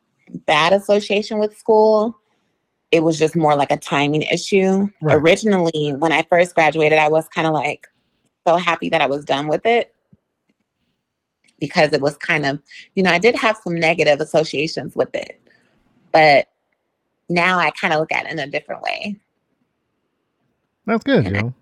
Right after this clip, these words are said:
Speaker 2: Yeah, that's good.
Speaker 1: Yeah.
Speaker 2: Yeah, it's, it's behind you
Speaker 1: There's
Speaker 2: now,
Speaker 1: no
Speaker 2: hopefully,
Speaker 1: bad
Speaker 2: yeah.
Speaker 1: blood. It's kinda
Speaker 2: <laughs>
Speaker 1: like, I kind of like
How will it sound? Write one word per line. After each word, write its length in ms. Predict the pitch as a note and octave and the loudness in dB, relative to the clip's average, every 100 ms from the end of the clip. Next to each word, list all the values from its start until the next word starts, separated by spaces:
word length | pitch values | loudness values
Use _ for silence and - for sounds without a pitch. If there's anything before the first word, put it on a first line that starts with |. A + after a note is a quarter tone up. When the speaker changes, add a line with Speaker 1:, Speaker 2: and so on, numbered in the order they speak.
| - | -6
Speaker 2:
Yeah, 180 | G3+ G2 | -4 -2
that's 160 | C#3+ G#3 | -4 -6
good. 320 | A3+ F#2+ F#2+ | -8 -8 -8
Speaker 1:
Yeah. 100 | C4+ - E3+ | -12 -10 -4
Speaker 2:
Yeah, 260 | F#3 G2+ G2 C3 | -4 -4 -8 -12
it's, 140 | D#3 E3+ | -12 -8
it's 140 | F3 F3+ | -8 -6
behind 420 | F3+ D#3+ D3+ A#2 | -6 -4 -2 0
you 100 | G#2+ | 2
Speaker 1:
There's 220 | - A3+ | 4 4
Speaker 2:
now, 80 | A#3 | 6
Speaker 1:
no 60 | |
Speaker 2:
hopefully, 200 | - G3 | 6 4
Speaker 1:
bad 140 | F#3+ F#3+ | 4 4
Speaker 2:
yeah. 40 | |
Speaker 1:
blood. 420 | E3+ E3 D#3+ E3 | 4 4 6 6
It's 260 | E3+ A3 - | 4 0 0
kinda 220 | A#3+ A3 | 0 2
Speaker 2:
<laughs> 80 | G3+ | 0
Speaker 1:
like, 160 | F3+ - - - _ _ - | 0 -4 -10 -20 _ _ -4
I 120 | F#3+ | -4
kind 300 | - G#3 G3 | -4 -4 -4
of 140 | F3+ | -4
like 340 | F3+ E3 D#3 | -4 -4 -4